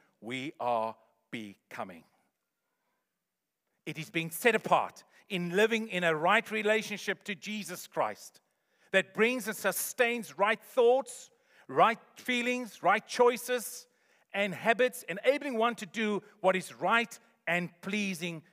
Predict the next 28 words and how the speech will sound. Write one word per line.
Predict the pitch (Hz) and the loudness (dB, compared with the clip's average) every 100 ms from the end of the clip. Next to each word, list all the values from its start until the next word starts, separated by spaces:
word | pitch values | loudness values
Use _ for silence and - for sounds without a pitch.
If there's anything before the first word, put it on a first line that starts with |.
| _ | _
to | - 151 | -10 -10
God. | 120 131 110 90 _ _ _ _ _ _ _ _ _ _ _ _ _ _ - | -2 2 2 0 _ _ _ _ _ _ _ _ _ _ _ _ _ _ -4
So | 208 | -2
to | 220 | 0
the | 202 185 | 0 0
Igniters, | 185 220 214 202 143 - - _ _ | 2 2 2 -4 -4 -10 -18 _ _
and | - | -18
maybe | 127 139 | -14 -14
frequency | - 180 165 147 135 | -4 -4 -2 -10 -4
guys, | 135 98 - _ - | -2 -4 -8 _ -16
and | 131 | -8
to | 240 | 0
all | 269 262 | 2 2
of | - | 0
you, | 113 87 _ _ _ _ | -8 -14 _ _ _ _
we | 147 | -6
all | 190 | 0
have | 202 160 | 2 0
a | |
toothbrush. | - 165 - 120 82 - - _ | -6 -12 -6 -6 -6 -16 -20 _
I | - | -12
didn't | 202 180 | -12 -6
bring | 160 | -6
my, | 139 127 120 _ - | -2 -4 -4 _ -10
my | |
one | 117 135 | -6 -4
I'm | 123 | -4
using, | 117 139 110 180 | -6 -6 -6 -10